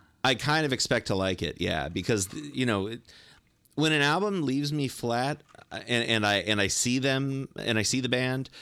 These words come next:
or the other direction, I see the band and I like them, and then I go listen to their album and they're not great. Uh, it,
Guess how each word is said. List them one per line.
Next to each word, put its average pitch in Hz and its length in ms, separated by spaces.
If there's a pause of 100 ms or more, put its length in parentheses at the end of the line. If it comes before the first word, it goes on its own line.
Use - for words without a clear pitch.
or 127 460
the 117 200
other 113 160
direction, 107 520
I 95 80
see 117 180
the 110 100
band 110 280
and 92 80
I 90 80
like 95 260
them, 101 300 (200)
and 101 140
then 101 60
I 95 60
go 95 100
listen 98 200
to 90 40
their 90 100
album 92 240
and 87 100
they're 80 120
not 90 240
great. 95 340 (180)
Uh, 82 360
it, 107 200